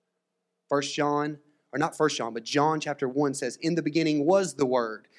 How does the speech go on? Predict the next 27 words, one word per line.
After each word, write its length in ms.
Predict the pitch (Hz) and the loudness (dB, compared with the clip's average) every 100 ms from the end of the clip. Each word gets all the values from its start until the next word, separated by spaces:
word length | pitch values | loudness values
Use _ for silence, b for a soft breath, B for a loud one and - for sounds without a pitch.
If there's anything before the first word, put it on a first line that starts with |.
| b | b
and 120 | 147 | 0
the 80 | 151 | 2
Word 300 | 160 175 170 | 6 6 4
was 160 | 180 151 | 0 2
with 260 | 170 202 | 2 2
God, 320 | - 127 113 113 | 0 -2 -2 -4
and 140 | 147 | -2
the 80 | 165 | 2
Word 360 | 170 190 170 | 2 2 0
was 260 | 151 208 185 | 2 0 0
God." 340 | 135 113 113 - _ _ - | -2 -4 -8 -20 _ _ -4
Then 140 | 170 | -4
you 80 | 180 | 0
drop 300 | 151 180 185 | 4 4 4
on 120 | 175 | 2
down 200 | 175 175 | 4 2
to 60 | 156 | 2
verse 220 | 170 165 | 0 0
fourteen, 480 | 180 180 - 190 165 | -2 -2 0 0 0
and 120 | 143 | -2
it 80 | 139 | -4
said, 260 | 165 139 | -6 0
"Then 220 | 190 226 | 2 4
the 80 | 208 | 4
Word 340 | 170 196 196 180 | 4 4 2 0
became 380 | - 196 196 | -6 -4 -4
flesh 500 | 180 214 185 127 - | -2 2 2 0 -8